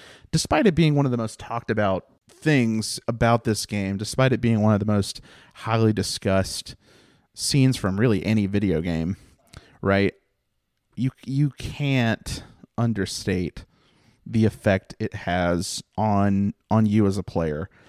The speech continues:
The, you know, and, and it acts as a huge turning point in the game in such a beautiful way, right? The Walker coming to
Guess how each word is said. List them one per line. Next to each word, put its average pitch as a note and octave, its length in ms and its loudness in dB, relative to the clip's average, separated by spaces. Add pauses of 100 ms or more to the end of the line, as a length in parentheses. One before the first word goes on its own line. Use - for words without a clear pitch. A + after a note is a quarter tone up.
(400)
The, A#2 320 -2 (100)
you A#2+ 200 2
know, A#2 220 4
and, B2+ 200 0 (100)
and G3 140 4
it - 160 0 (160)
acts E3 240 -2
as C3+ 100 2
a A#2 100 0 (240)
huge F3+ 640 0
turning C#3+ 320 0
point G2+ 380 -4 (800)
in C3+ 180 2
the A#2+ 60 0
game A2+ 440 2
in G#2 120 -2
such - 360 0
a G2+ 100 2
beautiful A2+ 880 2
way, G2+ 400 -2 (520)
right? G#2 360 2 (180)
The A2 320 2 (460)
Walker C#3 420 6
coming C#3+ 440 2
to A2+ 520 4